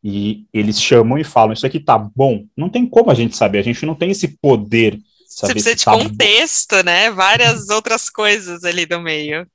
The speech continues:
Speaker 1: Total, né? A gente não é esse ser iluminado, assim, pra saber, "Ah, isso tá bom, não tá", sabe? A gente vai lá e bate o martelo baseado em nada.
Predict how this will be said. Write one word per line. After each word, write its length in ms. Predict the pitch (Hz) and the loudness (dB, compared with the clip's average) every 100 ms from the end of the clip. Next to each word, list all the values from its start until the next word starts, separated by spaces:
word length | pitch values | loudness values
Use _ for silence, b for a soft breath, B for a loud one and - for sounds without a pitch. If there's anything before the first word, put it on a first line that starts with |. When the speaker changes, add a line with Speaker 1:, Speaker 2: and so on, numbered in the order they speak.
| - | 0
Speaker 1:
Total, 560 | 147 147 175 185 202 | 0 6 8 8 8
né? 160 | 143 147 | 6 4
A 60 | 156 | 4
gente 280 | 120 - | 0 -2
não 100 | 127 | 0
é 80 | 123 | 2
esse 160 | 170 190 | 0 -2
ser 200 | 208 196 | 2 4
iluminado, 720 | 180 160 156 147 131 127 147 | 4 2 0 -2 0 -2 -4
assim, 200 | - 107 | -12 -12
pra 120 | 110 | -10
saber, 220 | 107 107 | -6 0
"Ah, 80 | 120 | 0
isso 180 | 98 - | 0 0
tá 100 | 127 | 0
bom, 440 | 117 107 113 117 117 | 2 4 4 4 -2
não 240 | 113 120 | -4 -6
tá", 280 | - 101 95 | 0 0 0
sabe? 260 | - 87 90 | -2 -6 -6
A 40 | |
gente 200 | 98 - | -10 -6
vai 160 | 104 104 | 0 2
lá 100 | 110 | 2
e 60 | |
bate 340 | 107 110 110 - | 2 2 0 -4
o 60 | |
martelo 420 | 104 101 - 107 104 | -6 -6 -2 -2 0
baseado 540 | 104 101 107 104 107 | -2 -2 -2 -2 -2
em 140 | 110 | -6
nada. 420 | 107 92 87 85 | -6 -6 -8 -10